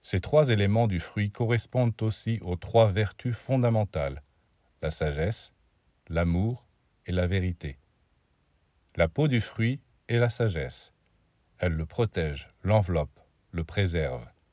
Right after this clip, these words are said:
La chair du fruit, c'est l'amour qui s'offre pour nourrir les créatures.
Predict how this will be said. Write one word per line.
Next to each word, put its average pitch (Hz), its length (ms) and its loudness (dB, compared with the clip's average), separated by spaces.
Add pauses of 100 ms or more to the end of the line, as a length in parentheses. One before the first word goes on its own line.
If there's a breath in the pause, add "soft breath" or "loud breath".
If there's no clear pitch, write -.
(800)
La 92 140 2
chair 139 300 4
du 98 120 0
fruit, 113 400 -4 (200)
c'est - 200 -2
l'amour 123 420 4
qui 98 140 -2
s'offre 117 400 0
pour 90 240 -2
nourrir 107 400 2
les 92 100 0
créatures. 82 680 -4